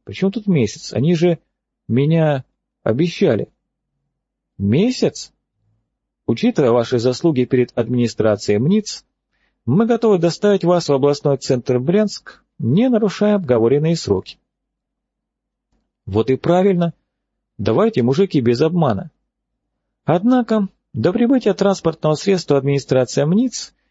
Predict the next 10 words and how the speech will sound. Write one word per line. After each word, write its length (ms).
имеет 360
право 260
требовать 480
от 180
вас 260
исполнения 600
служебных 560
обязанностей. 720
Фига 540
себе! 280